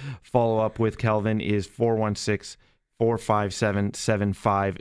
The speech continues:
two six. That's four one six, four five seven, seven five two six. I think, uh, you know, you bring up an, uh,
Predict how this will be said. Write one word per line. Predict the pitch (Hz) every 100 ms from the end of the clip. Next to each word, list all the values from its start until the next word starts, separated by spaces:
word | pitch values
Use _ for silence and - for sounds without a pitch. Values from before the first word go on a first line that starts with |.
| -
two | - 110 98
six. | - 107 -
That's | 101 -
four | 113 113
one | 104 101
six, | 107 98 -
four | - - 110
five | - 107 98 87
seven, | 104 98 95 - - _
seven | 113 101 98
five | 104 98
two | - 104
six. | - 110 -
I |
think, | 113 147 139
uh, | 110
you | 76 120
know, | 107
you | 107
bring | 104 113
up | 107
an, | 107 92 - - 123 _
uh, | 107